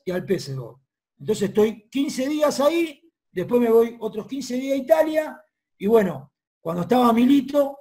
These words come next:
Diego, que a Diego lo hice debutar en la primera de Racing,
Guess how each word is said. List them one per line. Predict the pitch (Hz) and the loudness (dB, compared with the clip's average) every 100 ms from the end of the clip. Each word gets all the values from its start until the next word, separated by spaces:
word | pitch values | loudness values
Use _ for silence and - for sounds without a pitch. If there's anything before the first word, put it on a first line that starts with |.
| _ | _
Diego, | 170 240 269 269 254 147 _ _ _ | -2 0 2 0 -2 -6 _ _ _
que | 160 | -8
a | 160 | -4
Diego | 220 214 185 | -2 0 0
lo | 185 | -2
hice | 202 185 | -2 -2
debutar | 180 180 - 208 196 - - | -2 -2 -2 -4 -4 -8 -18
en | 170 | -14
la | 170 | -12
primera | 180 185 202 190 | -10 -8 -6 -6
de | 208 | -4
Racing, | 247 247 247 247 247 | -4 -4 -4 -6 -6